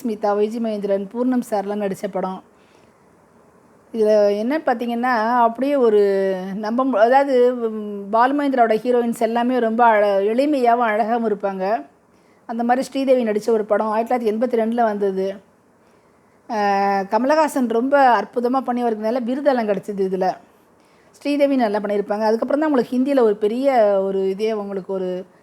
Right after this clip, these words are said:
ஆம், பெ-, க-, இதே கட-, அங்கீகாரமே கிடச்சிச்சு அதுல.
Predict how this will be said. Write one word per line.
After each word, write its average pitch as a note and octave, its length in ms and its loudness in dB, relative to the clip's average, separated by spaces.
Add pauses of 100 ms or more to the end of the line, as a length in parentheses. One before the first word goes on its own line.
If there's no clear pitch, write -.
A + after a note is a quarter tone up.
(340)
ஆம், F#3 1040 -6 (300)
பெ-, G3+ 320 2 (140)
க-, F#3 460 -4
இதே A3 180 0
கட-, G3 360 2
அங்கீகாரமே A3 460 0
கிடச்சிச்சு G3+ 380 -4
அதுல. G3 340 -4